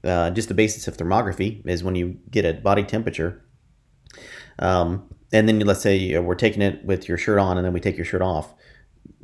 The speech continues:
there should be colder, uh, skin because there's no longer something holding the heat in.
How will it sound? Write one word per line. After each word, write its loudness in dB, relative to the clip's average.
there 2
should -4
be -2
colder, -2
uh, -4
skin -2
because -2
there's -4
no 0
longer -2
something -4
holding -2
the -4
heat -4
in. -10